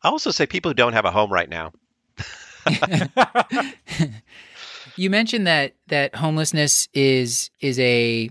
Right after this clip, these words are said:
Speaker 2: state that's in flux. Patients can come in and out of it. Any, any stats that stick out that you wanted to highlight for the audience?
Speaker 1: Sure. Roughly about twenty percent of people who experience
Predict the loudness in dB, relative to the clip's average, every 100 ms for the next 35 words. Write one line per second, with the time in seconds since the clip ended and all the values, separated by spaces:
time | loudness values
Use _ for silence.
0 | -10 _ _ _ -6 2 2 4 0 0
1 | -4 -4 2 2 2 -8 -10 _ -4 -2
2 | -2 -4 -6 -8 -6 -6 -4 -4 -2 -2
3 | 0 0 2 0 0 -4 _ -20 _ -20
4 | -20 -18 0 4 4 2 -2 -2 0 2
5 | 2 4 2 2 -2 -2 0 2 4 4
6 | 2 -2 -4 -6 -6 -6 -4 -4 0 0
7 | 0 -4 -6 -2 -2 -2 -4 -6 -10 -14
8 | _ _ _ _ _ -10 0 2 2 -2
9 | -16 -20 -20 -20 _ _ _ _ 0 0
10 | 0 2 2 2 -4 -4 -6 0 0 0
11 | -4 -4 -2 -4 -4 -4 0 2 2 -2
12 | -8